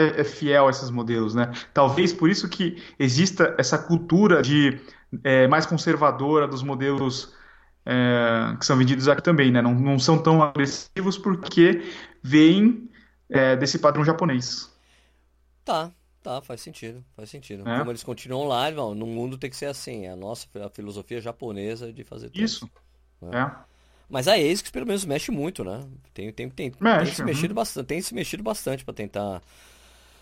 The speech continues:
Speaker 2: voltar aí, né, a, a crescer, porque foi uma, era uma marca muito grande, né? Principalmente nos Estados Unidos, né? Era muito grande, né? A asics.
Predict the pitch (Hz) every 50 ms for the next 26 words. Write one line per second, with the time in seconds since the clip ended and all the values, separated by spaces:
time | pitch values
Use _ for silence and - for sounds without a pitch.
0 | _ _ _ _ - 101 98 127 123 120 104 - 117 120 120 107 101 104 113 117
1 | 107 98 101 113 120 110 95 87 85 82 82 82 82 85 85 - - - - -
2 | 107 90 - - 113 117 - - - 101 95 - 110 113 131 131 92 95 107 127
3 | 127 95 120 110 107 - 101 98 101 - - - - 87 85 82 85 82 85 92
4 | 101 101 - - - 185 165 - - 107 107 - - 101 92 87 82 80 80 80
5 | 78 80 80 85 101 120 135 147 - 87 85 - - - - - - - _ _
6 | _ _ _ _ _ _ - 101 - - - _ _ _ - - - - -